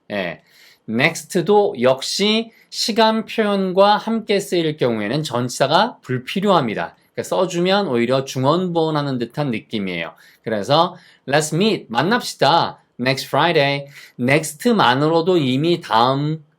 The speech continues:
예, 금요일이 확실하게, 예, 머릿속에 둘 다 알고 있는 금요일이 떠오르는데 거기다가 "다음 금요일에 에." 이런 식으로, 예, on을 쓰면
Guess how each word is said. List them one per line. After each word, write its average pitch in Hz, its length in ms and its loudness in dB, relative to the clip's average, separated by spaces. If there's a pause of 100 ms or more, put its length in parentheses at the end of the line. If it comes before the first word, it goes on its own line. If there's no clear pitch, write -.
(180)
예, 98 280 -2
금요일이 151 540 2
확실하게, 180 960 0 (240)
예, 98 80 -4
머릿속에 143 500 2
둘 147 180 -2
다 147 120 4
알고 120 240 0
있는 131 180 -2
금요일이 131 380 -2
떠오르는데 135 840 0 (260)
거기다가 143 520 0 (140)
"다음 143 380 2
금요일에 135 840 2
에." 139 500 4
이런 135 240 0
식으로, 131 480 0 (180)
예, 101 60 -4
on을 135 520 2
쓰면 160 600 -2